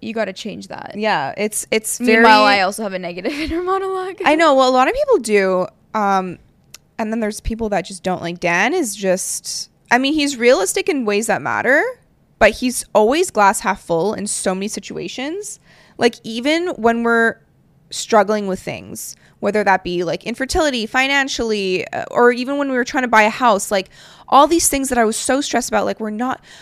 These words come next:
Speaker 2: "Oh my God, Mama's gonna sell. We're not gonna have a place to live. We're gonna have to move in with Mom and Dad. Like, we have a baby." I was, like, literally spiraling. He's like, "It's gonna work out." And then it pissed me off that he said that, 'cause I'm like, "You're being so annoyingly positive. Like,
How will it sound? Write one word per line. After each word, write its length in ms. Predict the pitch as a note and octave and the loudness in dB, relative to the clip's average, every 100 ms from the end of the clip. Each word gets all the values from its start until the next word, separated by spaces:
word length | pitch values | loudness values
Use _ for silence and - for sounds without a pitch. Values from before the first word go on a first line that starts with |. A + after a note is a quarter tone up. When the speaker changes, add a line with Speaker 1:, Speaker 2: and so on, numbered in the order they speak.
| - | -10
Speaker 2:
"Oh 80 | - | -4
my 120 | B3+ | -2
God, 240 | A3+ C#4 C#4+ | 0 2 2
Mama's 260 | C4 A#3+ | 2 -2
gonna 160 | A3 G#3+ | -2 -2
sell. 340 | - D4 C4+ | 2 4 4
We're 100 | B3+ | 4
not 100 | A3+ | 2
gonna 120 | A3+ A#3 | 0 -2
have 80 | |
a 40 | G#3+ | -4
place 240 | - A3 | -4 -4
to 60 | A#3 | -4
live. 200 | A3 B3 | 0 2
We're 60 | A#3 | 2
gonna 80 | A3 | 0
have 80 | G#3+ | -2
to 60 | |
move 160 | A3+ A3+ | -4 -2
in 140 | A3 | -2
with 180 | G#3 G3+ - | -2 -6 -8
Mom 220 | G3+ G3 | -4 -2
and 140 | F#3+ G3 | -2 2
Dad. 440 | D4+ C#4+ C#4 C4+ | 4 6 6 2
Like, 220 | A3+ G3+ | 0 -2
we 60 | G#3+ | -2
have 60 | F#3+ | -8
a 40 | |
baby." 640 | F#3+ D#4+ D4+ C#4+ C#4+ C#4 B3 | -6 -2 -2 -2 -2 -2 -2
I 60 | |
was, 120 | A3 | -2
like, 120 | G#3 G#3 _ _ - | -4 -8 _ _ -10
literally 420 | G3+ A#3+ C#4 D4 | 4 4 4 -2
spiraling. 800 | - - F#3+ F#3 C3+ G#2 A3+ D4+ _ _ _ _ - | 0 2 2 2 -4 -8 -8 -10 _ _ _ _ -10
He's 120 | B3 | -6
like, 80 | C4+ | -6
"It's 80 | - | -6
gonna 140 | F4+ | -4
work 180 | C#4 - | -4 -4
out." 320 | - F2 - _ | -4 -6 -8 _
And 120 | - A3+ | -2 0
then 80 | |
it 80 | A3 | -2
pissed 260 | - - - | -8 -12 -8
me 80 | G3 | -6
off 340 | G#3 D#3 - | -4 -6 -8
that 100 | - | -10
he 60 | - | -10
said 220 | - - | -6 -6
that, 360 | - - - - _ | -6 -8 -8 -10 _
'cause 160 | - A#3+ | -16 -8
I'm 120 | G3+ | -6
like, 280 | F#3+ G3+ _ _ _ - | -6 -8 _ _ _ -8
"You're 100 | A#3 | -4
being 180 | A3+ A3+ | -2 -4
so 540 | - - G#3+ G#3 B3 | -6 0 4 6 4
annoyingly 460 | - A3 G3 G3 G3+ | 2 0 -2 -4 -6
positive. 720 | - - G#3+ A#3 E4 A#4 - | -4 -6 -4 -2 -2 -4 -8
Like, 320 | A3+ F#3+ F#3 | -4 0 -2